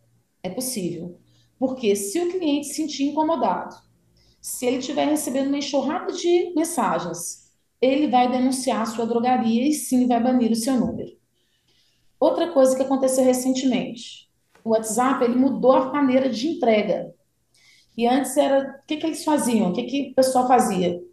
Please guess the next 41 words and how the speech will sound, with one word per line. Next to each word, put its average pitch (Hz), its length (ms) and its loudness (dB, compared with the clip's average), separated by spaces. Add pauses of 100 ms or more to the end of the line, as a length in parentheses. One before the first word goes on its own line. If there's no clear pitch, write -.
(100)
Comprava 220 460 6
um 277 40 6
chip - 560 0 (680)
e 302 100 4
usava 226 420 4
esse 226 180 2
chip - 280 -2
separado 254 580 2
pra 294 140 2
fazer 277 220 2
os 269 120 0
disparos 254 520 2
de 269 80 2
mensagens. 185 880 -2 (840)
Hoje, 220 680 6
se - 260 0
o 277 140 2
WhatsApp, 269 480 2
ele 277 140 2
consegue 233 460 2
rastrear 254 840 2
esse 214 180 -2
chip 220 640 -2
e 233 60 -2
se 233 180 0
ele 330 140 2 (120)
entende 196 600 2
que 226 60 0
ele 226 120 2
tá 262 80 4
usando 233 300 4
a 214 40 4
primeira 233 300 4
vez 202 220 2
pra 214 80 -2
poder 214 260 2
disparar 214 420 2
mais 294 240 2
de 330 100 -4
quinze 226 280 0
mensagens, 208 840 0